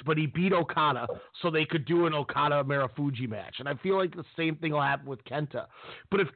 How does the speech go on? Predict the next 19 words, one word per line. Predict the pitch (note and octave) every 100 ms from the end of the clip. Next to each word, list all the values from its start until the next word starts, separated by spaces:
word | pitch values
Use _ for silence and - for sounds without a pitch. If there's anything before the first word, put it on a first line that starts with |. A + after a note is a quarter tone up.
| -
Kenta | C4 F#4 E4 F4
is | F#3+ F3 E3
here | G3 G3+
for | F3+ D#3
more | D3+ F3+
than | F3 E3+
just | D3+ C#3 -
doing | D#3+ D#3
a | C3
G | G#2 A#2 E3
one | C#3+ C#3+ C#3 - -
shot, | A2 E2 - _ - - - - _ _ _ _
and | E3 D#3+
they | E3+ A3 -
see | A#3 A3
him | D#3 F3 E3+
have | C#3 D#3 D3+
the | E3+
ability | B2+ C#3 C#3+ D3+ E3+